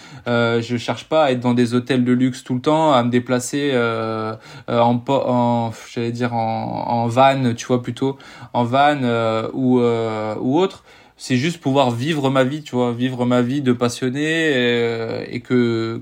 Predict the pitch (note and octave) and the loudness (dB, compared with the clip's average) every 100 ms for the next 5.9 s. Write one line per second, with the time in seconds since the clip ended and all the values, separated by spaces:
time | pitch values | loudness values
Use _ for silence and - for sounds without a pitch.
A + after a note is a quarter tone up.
0 | - A#2 - - B2 B2+ A#2 C#3+ D3 C#3+ | -6 -8 -6 -4 -2 0 2 2 4 4
1 | A#2 A2+ A2+ A2+ A2+ G#2 G2+ B2 - - | 2 -2 -2 -2 -4 -4 -6 -6 -6 -8
2 | - B2 C3 B2 B2 - - C#3 - - | -4 -2 2 2 2 -2 0 -2 -2 -20
3 | - - - B2 B2+ B2 A#2+ A#2+ A#2+ A#2+ | -20 -20 -20 -8 0 2 4 4 4 0
4 | A#2+ B2+ C3+ D#3 - B2+ C3 B2+ A#2+ B2+ | -4 -2 0 0 -2 -8 -6 -6 -4 -4
5 | B2 C3 B2+ B2 B2 C#3+ C#3 B2+ | -4 -2 2 2 2 2 0 -2